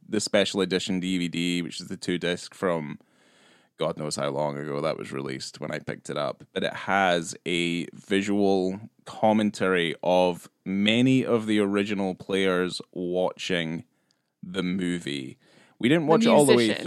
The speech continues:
Speaker 2: musicians.
Speaker 1: Of the musician, yeah. The musicians, like, the primary players in the actual real life story who are sitting and watching the movie. Um, so I would be interested to watch that all the way through. It just, yeah, it feels like, yeah, we weren't prepared to watch the film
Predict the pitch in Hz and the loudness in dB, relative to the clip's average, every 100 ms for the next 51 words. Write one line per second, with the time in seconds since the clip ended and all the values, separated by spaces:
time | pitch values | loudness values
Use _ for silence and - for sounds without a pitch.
0 | 104 226 117 123 120 113 104 98 78 78 | -2 2 2 4 2 2 0 -2 -4 -6
1 | 78 92 107 131 - 123 110 98 - - | -6 -4 0 0 0 0 0 -4 -4 0
2 | 131 123 113 - 107 104 98 98 98 85 | 2 2 -2 -2 0 0 0 -2 -4 -4
3 | 101 98 - 104 92 92 95 87 76 73 | -4 -6 -6 -4 -2 -2 -2 -4 -4 -8
4 | 69 - 98 90 80 60 57 _ - 95 | -8 -6 -4 -2 -4 -6 -12 _ -4 -2
5 | 85 - 98 95 92 85 85 87 90 - | -2 -4 -6 -4 -4 -4 -6 -4 -4 -4
6 | 87 87 85 82 87 90 87 - _ - | -4 -4 -6 -8 -10 -12 -14 -18 _ -20
7 | - - - 90 82 82 - 107 120 139 | -20 -14 -6 -2 -2 -2 0 4 6 6
8 | 143 139 131 131 123 123 117 113 110 - | 4 4 4 2 2 0 2 4 4 4
9 | 104 76 98 101 98 98 - 107 98 92 | 2 4 2 2 0 -2 -2 0 2 0
10 | 95 92 - 87 78 - 98 92 92 90 | -2 -4 -2 -2 -2 -2 -2 0 0 0
11 | 80 - - 90 92 104 107 - 98 - | -4 -16 -10 -6 -2 0 0 -2 -12 -2
12 | 104 101 - 92 95 87 - 92 - - | 2 2 2 -2 0 -2 -2 -8 -4 2
13 | 92 90 87 | 2 2 -4